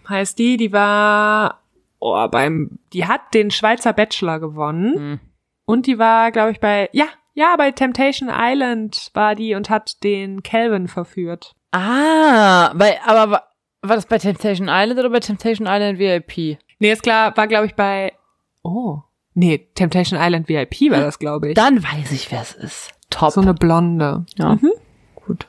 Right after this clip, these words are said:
Speaker 1: Ja.
Speaker 2: Sind ja alle blond. Wir sind auch blond.
Speaker 1: Ich weiß, wir sind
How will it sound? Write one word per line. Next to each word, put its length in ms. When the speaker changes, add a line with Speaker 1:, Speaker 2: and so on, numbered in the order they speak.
Speaker 1:
Ja. 300
Speaker 2:
Sind 160
ja 120
alle 160
blond. 360
Wir 120
sind 160
auch 120
blond. 360
Speaker 1:
Ich 160
weiß, 440
wir 80
sind 240